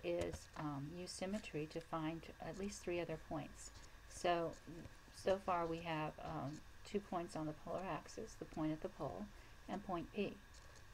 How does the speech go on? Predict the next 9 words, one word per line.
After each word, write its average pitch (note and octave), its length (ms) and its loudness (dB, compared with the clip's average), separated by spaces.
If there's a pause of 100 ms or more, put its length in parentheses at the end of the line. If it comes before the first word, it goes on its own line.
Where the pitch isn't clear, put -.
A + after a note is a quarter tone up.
(340)
Since G#3 260 4
this G3+ 220 6
has F3 420 6
symmetry F#3+ 520 2
with - 80 0
respect F3 400 0
to - 60 -4
the F3 80 0
polar F3+ 360 0